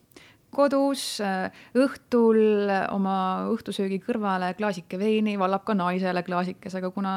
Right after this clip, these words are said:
naine ei soovinud, jõi ka siis naise klaasikese ära. Ja niimoodi need kogused kasvasidki ja ma arvan, et see on kuskil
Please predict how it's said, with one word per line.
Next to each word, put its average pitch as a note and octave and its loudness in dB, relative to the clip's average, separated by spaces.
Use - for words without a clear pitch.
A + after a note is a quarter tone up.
naine G3 -2
ei G#3 -2
soovinud, B3+ 0
jõi A#3+ 2
ka B3 -2
siis B3 -2
naise C#4 0
klaasikese F3 -4
ära. E3+ -2
Ja G3 -4
niimoodi A3 2
need G3+ -6
kogused G#3+ -4
kasvasidki F3 -8
ja F3+ -4
ma G3+ -10
arvan, F#3+ -4
et F#3+ -12
see G#3 -4
on G3 -4
kuskil G3+ -10